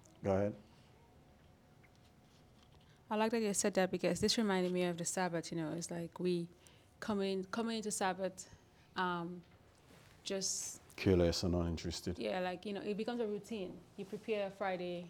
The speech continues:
Speaker 2: you get everything together, come to church on Saturday, but you're not thinking of, this is a really, it's, it's a holy ground you're on, you know, so it's, so yeah, so you become careless and, and disinter-, un-, uninterested, but you, in your mind you think you are, but you're not.
Speaker 1: Amen.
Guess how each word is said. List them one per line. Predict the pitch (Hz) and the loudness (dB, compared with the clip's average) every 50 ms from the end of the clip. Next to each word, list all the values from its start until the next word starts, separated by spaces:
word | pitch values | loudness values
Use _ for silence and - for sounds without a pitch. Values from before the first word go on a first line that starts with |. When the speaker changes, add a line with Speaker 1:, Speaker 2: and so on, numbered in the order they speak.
| - - | -12 -10
Speaker 2:
you | 165 | -6
get | 165 190 185 | -2 -2 0
everything | 190 180 185 185 | -2 -2 -4 -6
together, | 180 - 185 175 170 165 170 165 | -6 -4 -4 -2 -2 -2 -2 -4
come | 165 - 208 196 | -4 -8 -8 -6
to | 190 | -6
church | 185 - - | -6 -4 -6
on | 185 175 | -6 -4
Saturday, | - 202 180 175 165 170 | -2 -2 -2 0 0 -2
but | 165 165 170 165 | -2 -2 -4 -4
you're | 180 170 | -2 -2
not | 180 180 180 - | -2 -4 -4 -6
thinking | 226 214 196 175 190 175 | -8 -10 -8 -10 -12 -12
of, | 175 175 165 - - - - - - - - - - - - - - - - - - - | -12 -14 -16 -18 -20 -20 -20 -20 -20 -20 -20 -20 -20 -20 -20 -20 -20 -20 -20 -20 -8 -2
this | - 220 208 | 0 0 2
is | 214 | 2
a | 208 190 | 2 2
really, | 185 196 208 202 196 196 185 190 - | 4 4 2 2 2 -2 -8 -10 -10
it's, | - 202 - | -10 -8 -8
it's | - - | -8 -8
a | - 202 | -4 0
holy | 214 226 208 208 214 | 2 4 4 4 2
ground | 180 202 190 180 180 180 | 0 0 -2 0 0 -2
you're | 180 175 | 0 0
on, | 180 175 170 160 175 165 - - - - - - - - - - - | 0 0 -2 -4 -6 -8 -12 -20 -20 -20 -20 -20 -20 -20 -20 -16 -10
you | 208 196 | -8 -6
know, | 170 165 175 | -6 -6 -6
so | 170 190 | -6 -6
it's, | 170 180 180 175 165 | -6 -6 -6 -6 -4
so | - 220 | -4 -2
yeah, | 208 202 190 185 180 180 | -2 -2 -2 -4 -4 -6
so | 180 214 | -6 -4
you | 208 196 | -4 -4
become | 190 190 208 196 202 | -4 -4 -6 -6 -6
careless | 190 - 208 180 170 - 175 - | -4 -4 -4 -4 -4 -6 -8 -10
and, | - 170 175 170 170 - | -8 -6 -6 -6 -6 -6
and | - 175 175 170 | -8 -8 -6 -4
disinter-, | 202 196 196 208 190 185 - - - | -6 -6 -4 -6 -6 -8 -8 -6 -6
un-, | 208 214 220 - - | -6 -6 -4 -2 -2
uninterested, | 220 240 240 240 226 - 226 220 - - 185 180 170 | 0 0 0 0 0 0 0 0 0 0 -2 -2 -2
but | 180 170 | -4 -6
you, | 180 175 - | -6 -8 -6
in | - 214 208 | -6 -6 -4
your | 214 214 | -4 -2
mind | 208 208 208 214 | 0 0 0 0
you | 202 190 | 0 0
think | 196 247 240 226 | 0 0 0 0
you | 220 - | -2 0
are, | - 180 | 0 -2
but | 175 180 185 - | -2 -2 -6 -4
you're | 190 180 | -4 -4
not. | 180 - - - - - - - - - - - - - - - - - - | -4 -6 -8 -10 -14 -18 -18 -18 -20 -20 -20 -18 -12 -12 -12 -12 -6 0 2
Speaker 1:
Amen. | 95 90 90 87 80 76 | 4 6 6 6 4 2